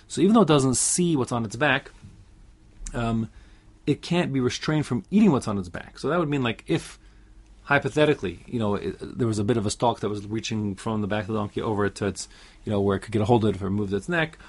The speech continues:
or if some fell off and then the donkey sees it, et cetera, or the donkey sees what's going on 'cause it's walking by another donkey that has it on its back. Whatever the story is, the point is that the donkeys, while they're active in transporting and carrying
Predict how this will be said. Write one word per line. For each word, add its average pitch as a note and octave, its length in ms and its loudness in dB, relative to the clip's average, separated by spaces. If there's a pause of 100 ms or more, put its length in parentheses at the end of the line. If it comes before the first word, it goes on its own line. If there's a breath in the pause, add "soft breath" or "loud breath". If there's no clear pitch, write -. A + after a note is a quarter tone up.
(120 loud breath)
or B2+ 100 2
if A2+ 80 0
some G#2 200 0
fell - 220 -4
off D3+ 260 4
and G2+ 80 -2
then F#2 80 -2
the F#2+ 80 0
donkey G2 280 -4
sees E3+ 320 2
it, D3 180 2
et A#2 120 -10
cetera, B2+ 280 -2
or F#2+ 140 0
the E2+ 60 -10
donkey G#2+ 340 -2
sees G2+ 200 -2
what's G2 140 -6
going A2 140 0
on A2 180 4
'cause F#2 180 -2
it's - 160 -14
walking G#2 240 -4
by G2 60 -2
another G#2 220 -4
donkey G#2+ 280 -4
that G#2+ 60 -8
has G#2+ 160 0
it G2+ 60 -2
on G2+ 100 -2
its D3 140 -4
back. C#3+ 280 0 (320 loud breath)
Whatever G3 140 6
the F#3+ 80 8
story D3+ 260 4
is, C#3 140 2 (200 loud breath)
the B2+ 60 -6
point D#3+ 260 -2
is C#3+ 240 2 (200 soft breath)
that A#2+ 200 -2
the A2+ 160 4
donkeys, C#3+ 540 2
while C3 160 2
they're C3+ 220 2 (120)
active D3+ 600 -2
in B2+ 180 0
transporting C3 1040 0
and A2 180 -8
carrying C#3 680 2